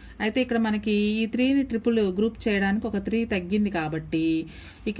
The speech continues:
ఈ టూ ఫార్టీ త్రీ అనేది perfect square number కాదనమాట. So here five do not appear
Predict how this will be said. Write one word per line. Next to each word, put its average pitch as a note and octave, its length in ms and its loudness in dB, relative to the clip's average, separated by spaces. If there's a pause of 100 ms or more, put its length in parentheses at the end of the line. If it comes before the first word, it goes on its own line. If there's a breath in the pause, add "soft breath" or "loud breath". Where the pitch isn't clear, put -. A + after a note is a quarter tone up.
ఈ G#3+ 140 0
టూ B3 180 2
ఫార్టీ A#3+ 340 0
త్రీ G3+ 240 0
అనేది G3+ 280 0
perfect G3+ 500 -2
square F3 320 -2
number E3+ 260 -4
కాదనమాట. D3 680 -6 (440 loud breath)
So F#3+ 300 -2
here F#3 580 2 (2250)
five G#3+ 400 0 (520)
do G3 140 -2
not G#3 340 0
appear F3+ 540 0